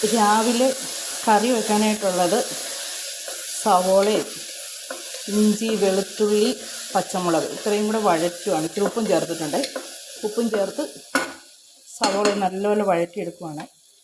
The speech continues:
അപ്പോൾ ഓർക്ക് എന്നാ കറി വെക്കാനാന്ന് ഓർക്കും അല്ലേ? ഇന്ന് രാവിലെ വാരി കറി വെക്കാനായിട്ടാണ്. സാധാരണ കപ്പയുടെ ഒക്കെ കൂടെയാണ് ഇവിടെ വാരി എടുക്കുന്നത്. പിന്നെ ചപ്പാത്തി എടുക്കുമ്പോഴൊക്കെ എടുക്കാറുണ്ട്. ഇത് കഴിഞ്ഞ ദിവസം മേടിച്ചുകൊണ്ട് വന്നായിരുന്നു,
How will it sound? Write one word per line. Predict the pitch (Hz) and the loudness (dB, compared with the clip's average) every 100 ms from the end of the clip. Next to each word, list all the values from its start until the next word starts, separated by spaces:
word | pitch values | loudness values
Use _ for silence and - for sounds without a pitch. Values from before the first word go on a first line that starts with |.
| _ _ | _ _
അപ്പോൾ | - 226 | -2 -2
ഓർക്ക് | 214 220 | 0 0
എന്നാ | 202 214 | 2 4
കറി | 196 196 | 4 2
വെക്കാനാന്ന് | 190 180 175 165 | 0 -2 -2 -2
ഓർക്കും | 151 190 | -2 -2
അല്ലേ? | 151 - - - | -2 -2 -12 -12
ഇന്ന് | 180 180 | -6 0
രാവിലെ | 180 165 180 180 175 | 0 0 -2 -4 -2
വാരി | 175 214 233 | 0 2 2
കറി | 160 160 | 2 0
വെക്കാനായിട്ടാണ്. | 156 151 151 147 139 139 - _ _ _ | -4 -6 -8 -10 -14 -16 -20 _ _ _
സാധാരണ | 220 208 233 247 262 | -6 -4 -2 -4 -4
കപ്പയുടെ | 233 247 240 | -4 -2 -4
ഒക്കെ | 233 240 | -4 -2
കൂടെയാണ് | 240 208 | 0 2
ഇവിടെ | 202 208 220 | 2 2 4
വാരി | 196 196 208 | 4 2 0
എടുക്കുന്നത്. | 185 202 180 156 262 - _ | -2 -8 -8 -8 -10 -12 _
പിന്നെ | 262 302 | -6 -2
ചപ്പാത്തി | 302 302 302 320 | -2 0 0 -2
എടുക്കുമ്പോഴൊക്കെ | 302 302 311 311 311 | -4 -2 0 2 2
എടുക്കാറുണ്ട്. | 233 262 262 185 214 - _ _ _ _ _ _ _ | 0 0 -2 -2 -6 -10 _ _ _ _ _ _ _
ഇത് | 240 254 | -6 -2
കഴിഞ്ഞ | 240 220 247 | 0 2 2
ദിവസം | 240 269 269 - - _ _ _ | 2 0 -4 -6 -16 _ _ _
മേടിച്ചുകൊണ്ട് | 220 214 214 233 247 | -4 -2 -2 0 2
വന്നായിരുന്നു, | 196 202 185 160 | 2 2 0 -2